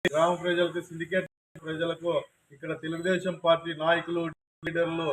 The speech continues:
అందరికీ వాగ్దానం చేశాం, మీకు మంచి చేస్తాం, వస్తే అని నమ్మి కూడా మంచి మెజారిటీ ఇచ్చారు. ఆ భాగంగా మేము శుద్ధ నీరు, మంచి నీరు ఉచితంగా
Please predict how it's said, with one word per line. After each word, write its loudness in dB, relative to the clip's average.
అందరికీ 0
వాగ్దానం 6
చేశాం, -2
మీకు -12
మంచి -12
చేస్తాం, -10
వస్తే -8
అని -4
నమ్మి 2
కూడా 8
మంచి -4
మెజారిటీ -2
ఇచ్చారు. -2
ఆ -2
భాగంగా 6
మేము -2
శుద్ధ -10
నీరు, 0
మంచి -4
నీరు 6
ఉచితంగా 6